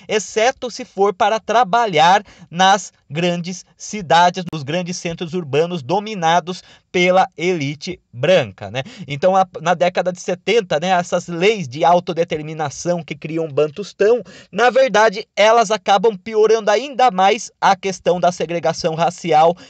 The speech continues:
que existia na África do Sul. Há uma forte pressão de vários países que passam a condenar o apartheid nas Nações Unidas, o movimento não alinhado, assim como outros países africanos e mesmo da América Latina também começam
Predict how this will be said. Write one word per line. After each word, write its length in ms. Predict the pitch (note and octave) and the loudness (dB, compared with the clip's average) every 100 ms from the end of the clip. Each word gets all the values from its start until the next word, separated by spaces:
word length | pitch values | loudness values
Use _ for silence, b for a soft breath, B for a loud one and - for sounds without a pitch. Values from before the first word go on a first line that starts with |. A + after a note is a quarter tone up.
| B | B
que 100 | G#3+ | -6
existia 640 | A3+ F#3 A3 - F3+ F#3+ G3+ b | -6 -6 -10 -8 -2 0 0 b
na 320 | - F#3 G3 G3+ - | -2 2 2 0 -2
África 480 | E3 F3+ E3+ F3 E3+ | 2 2 -2 -4 -4
do 100 | F#3+ | -4
Sul. 380 | - E3+ C#3 G#2 B B | -10 -8 -8 -10 B B
Há 120 | E3+ | 2
uma 140 | G3 G3 | 2 0
forte 400 | - G#3+ A3+ G#3 | 2 2 2 -2
pressão 440 | A3 G3+ - G3 | -4 -4 -4 -6
de 120 | F3+ | -6
vários 440 | D#3+ F#3 A3 G#3+ - | 0 4 4 0 -2
países 440 | F3+ F3+ F3 F3 | 2 2 -2 -8
que 120 | F#3+ | -10
passam 360 | F3+ F3 F3+ F#3 | 0 0 0 -6
a 60 | |
condenar 800 | F3 G3 A3+ G#3 G#3+ E3 G#3 A#3+ - | -2 -2 -2 -2 -4 0 2 2 0
o 100 | D#3+ | 0
apartheid 720 | D#3+ F3 D#3+ D3+ D#3 D#3 D3+ | 2 0 -2 0 2 2 0
nas 180 | D3+ C#3+ | -4 -4
Nações 380 | D3+ - C#3+ D3+ | -6 -8 -10 -8
Unidas, 500 | C#3+ F#3 F#3 C3+ D3 | -6 -6 -2 -4 -4
o 60 | |
movimento 580 | D3+ E3 D#3+ E3 F#3 F3 | -8 -8 -6 -8 -6 -4
não 160 | F3 F3 | 0 2
alinhado, 640 | F3 D#3+ C#3 F#3 F3+ C3 B B E3+ | 0 0 0 2 2 -2 B B -4
assim 300 | D#3 - F#3 | -2 -2 -6
como 220 | G3+ F#3 | -4 0
outros 400 | G3+ A3+ F#3+ G3 | 2 0 -4 -4
países 420 | F#3 E3+ F3 D#3+ | -2 -2 -4 -2
africanos 640 | F3 F3+ D#3+ D#3+ F#3+ D#3+ C3 | -2 -2 -10 -2 -2 -2 -8
e 60 | |
mesmo 300 | C#3 E3+ F3+ | -8 -6 -4
da 100 | E3+ | -2
América 400 | E3+ D#3+ E3+ F3+ | 0 -2 -2 -2
Latina 540 | E3 D3+ - F3 E3+ D#3 | 0 -2 -4 -4 -4 -4
também 340 | D#3+ D3 D#3 | -4 -4 -8
começam 560 | - D#3+ D#3+ E3 - | -2 -2 0 -2 -4